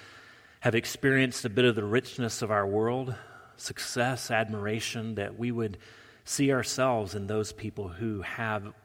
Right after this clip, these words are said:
very evident, very tangible brokenness in our lives and let them be a model.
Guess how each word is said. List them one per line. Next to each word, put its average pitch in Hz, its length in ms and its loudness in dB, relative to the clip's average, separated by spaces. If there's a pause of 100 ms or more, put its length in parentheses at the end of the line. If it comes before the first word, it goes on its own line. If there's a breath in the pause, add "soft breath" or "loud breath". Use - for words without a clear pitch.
(180)
very 120 360 -2
evident, 110 420 0
very 107 220 -4
tangible 117 560 -6
brokenness 98 580 -6
in 101 60 -10
our 92 140 -6
lives 92 520 -10
and 92 220 -14 (100)
let 113 220 -4
them 113 160 -4
be 110 120 -4
a 101 40 -4
model. 98 500 -8